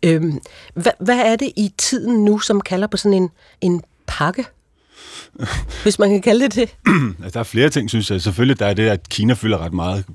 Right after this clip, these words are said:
Speaker 2: globalt, øhm, politisk og, øhm, <laughs> militært, ikke desto mindre. Men også, jeg synes, øh, i, på dansk, der kommer mange, øh, kinesiske oversættelser af kinesisk litteratur, øh, for tiden. Øhm, og på den måde er det, er vi ret, øhm, øh,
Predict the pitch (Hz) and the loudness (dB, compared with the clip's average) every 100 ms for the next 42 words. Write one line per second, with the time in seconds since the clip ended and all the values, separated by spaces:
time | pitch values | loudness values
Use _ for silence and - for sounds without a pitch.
0 | - - 85 95 - 95 85 82 82 - | -10 -6 -2 -2 -4 -6 -6 -6 -10 -16
1 | - - 90 90 95 - 90 69 73 85 | -20 -6 -4 -2 -4 -6 -6 -6 -8 -10
2 | - - - - - - 90 85 78 76 | -12 -20 -20 -20 -20 -4 0 0 0 -4
3 | 69 - - 98 76 101 90 85 107 104 | -8 -14 -10 -4 0 0 0 0 0 0
4 | 95 92 90 95 92 90 - _ _ _ | 0 -2 -4 -2 -2 -4 -8 _ _ _
5 | _ - - - 101 113 123 131 104 113 | _ -20 -10 -2 4 4 4 0 0 -2
6 | 110 - 95 98 - - - 143 - - | -2 -4 -4 -4 -4 -2 0 0 -2 -6
7 | 101 98 104 92 90 135 139 123 113 104 | -4 -2 0 0 0 -2 -4 -4 -6 -8
8 | 92 110 - 113 269 - 117 160 151 92 | -12 -16 -2 0 0 0 0 2 0 -2
9 | 85 107 98 90 87 82 101 85 - - | -4 -2 -2 -2 -6 -6 -6 -8 -10 -18
10 | - - - 87 85 87 - 101 80 - | -20 -20 -8 -4 -2 -2 0 0 -2 -8
11 | - - - - 90 87 82 78 78 87 | -20 -20 -20 -4 0 2 2 -2 -4 -6
12 | - 98 104 107 104 95 78 - 90 90 | -4 0 4 4 4 2 0 -4 -2 0
13 | 98 101 87 85 82 78 - - 98 | -2 -2 -2 -2 -4 -6 -12 -18 -16